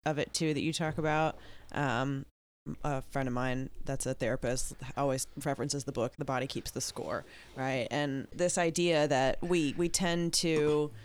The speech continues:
think about all these things just as being in our head, right? The emotions or something live in our brain, but the body holds them.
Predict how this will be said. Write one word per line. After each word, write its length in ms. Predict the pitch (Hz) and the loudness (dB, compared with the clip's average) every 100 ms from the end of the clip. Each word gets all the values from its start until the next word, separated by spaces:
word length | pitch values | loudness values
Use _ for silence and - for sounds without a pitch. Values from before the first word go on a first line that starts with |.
| - - - | -18 -18 -2
think 160 | - 185 | 2 6
about 140 | 165 | 6
all 120 | 160 165 | 6 6
these 180 | 165 | 2
things 240 | - 160 160 | 2 0 2
just 160 | 160 | 2
as 100 | 147 | 2
being 180 | 160 147 | 2 2
in 80 | 139 | 2
our 120 | 123 | 0
head, 480 | 123 - 143 117 120 | 0 2 4 4 2
right? 260 | 139 139 135 | 2 2 2
The 80 | 147 | 0
emotions 420 | 147 131 143 139 | 0 0 -2 -2
or 20 | |
something 200 | 139 135 | -2 -2
live 140 | 131 123 | -2 -2
in 60 | |
our 80 | 135 | -2
brain, 680 | 127 175 180 170 165 165 156 - - - - - | 2 4 4 4 4 2 0 -8 -12 -14 -16 -2
but 280 | 170 156 - | 0 0 0
the 160 | 180 | 0
body 320 | 143 160 151 143 | 2 4 4 2
holds 420 | - 143 127 131 | 2 2 2 2
them. 320 | - - | 2 0